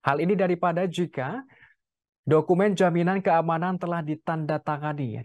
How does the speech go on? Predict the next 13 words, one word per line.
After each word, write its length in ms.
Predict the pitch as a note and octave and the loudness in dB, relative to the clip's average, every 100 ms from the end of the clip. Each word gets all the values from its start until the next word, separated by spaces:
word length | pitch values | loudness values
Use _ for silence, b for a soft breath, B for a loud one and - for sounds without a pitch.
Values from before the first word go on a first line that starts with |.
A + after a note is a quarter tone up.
| - | -2
dengan 240 | C#3 C3 | 0 0
Moskow 560 | C#3+ F3+ - E3 D3 C3+ | 0 0 -2 -2 -2 -4
setahun 720 | - E3 - D#3 - C#3 C3+ | -4 -4 -2 -4 -2 -2 -2
sebelumnya. 640 | E3 C#3 B2+ B2+ G2+ - - _ _ _ _ _ _ _ _ _ - | -2 0 -2 -2 -4 -8 -16 _ _ _ _ _ _ _ _ _ -6
Diketahui 480 | - B2+ B2+ C3+ | -2 0 0 0
sebelumnya, 720 | C3 C#3 C#3+ C#3 C#3+ D#3+ A3+ G#3 | 0 2 4 2 0 0 0 0
Menteri 400 | D3 C3 D3 C#3+ | -2 -2 -2 -2
Negara 560 | C3 C#3 B2+ C3+ D3 | 0 0 0 -2 -4
Pertahanan 480 | - C3+ C3 C3+ C3+ | -6 -8 -6 -4 -2
Inggris 480 | F3+ F#3+ F3+ E3+ - | 0 2 2 0 -2
Annabel 480 | C#3 C3+ C3+ C3+ C3+ | -2 -2 -2 -2 0
Goldie 400 | E3+ C#3 C3+ B2+ | 0 0 -4 -4
mengatakan 560 | B2+ D3+ F3 F3 D#3 | -2 0 0 0 -2